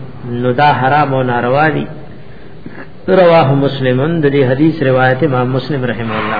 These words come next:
کړ. باب النهی عن الغش والخداع، باب د په بیان د منع کې د ټګۍ او د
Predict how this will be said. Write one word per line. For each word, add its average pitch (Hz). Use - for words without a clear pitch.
کړ. -
باب 147
النهی 185
عن 180
الغش 165
والخداع، 135
باب 151
د 170
په 151
بیان 165
د 151
منع 147
کې 120
د -
ټګۍ 143
او 165
د 143